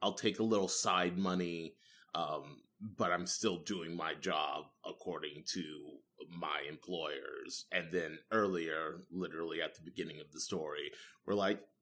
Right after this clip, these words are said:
he's like, yeah, thinking to himself and says, "Uh, you know, I,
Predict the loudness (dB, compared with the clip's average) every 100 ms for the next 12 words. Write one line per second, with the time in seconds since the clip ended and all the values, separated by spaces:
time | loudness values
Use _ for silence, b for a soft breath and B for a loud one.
0 | _ 0 2 0 2 2 2 4 8 8
1 | 6 2 0 0 0 -2 0 -2 -2 -4
2 | -6 -4 -4 -2 -2 -4 2 2 2 0
3 | -2 -2 -4 -6 -4 -4 -4